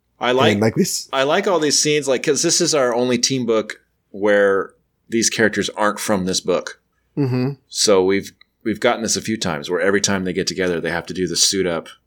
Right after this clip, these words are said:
Speaker 1: or the, you know, "This is our normal lives in our individual books that you should be reading
Speaker 2: Right.
Speaker 1: before we become Avengers." That's kind of cool scenes.
Speaker 2: It is cool. And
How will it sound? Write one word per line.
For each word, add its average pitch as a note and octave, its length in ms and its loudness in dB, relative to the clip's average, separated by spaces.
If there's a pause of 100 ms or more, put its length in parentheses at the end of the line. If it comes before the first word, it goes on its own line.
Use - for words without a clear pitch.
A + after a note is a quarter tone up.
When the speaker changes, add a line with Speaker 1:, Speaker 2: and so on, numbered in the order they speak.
(120)
Speaker 1:
or F2 220 -4
the, D2+ 320 -6 (380)
you F#2 140 -8
know, D2+ 320 -6 (120)
"This G#2 180 2
is F#2+ 160 -2
our F2 120 2
normal F2 360 -2
lives E2+ 440 0
in F#2+ 160 -4
our F2 160 0
individual F#2 520 0
books E2 300 -2
that D#2 100 -4
you F2 100 -2
should E2+ 180 0
be E2 120 -4
reading E2 460 -4 (360)
Speaker 2:
Right. G2+ 320 -8
Speaker 1:
before - 260 -2
we E2+ 60 2
become E2+ 260 -4
Avengers." D2+ 520 -8
That's B2 200 0
kind D3 200 -2
of - 100 -8
cool F#2+ 200 -2
scenes. D#2 500 -6 (400)
Speaker 2:
It E3 140 2
is D#3 160 0
cool. A2 360 0
And C#3+ 320 2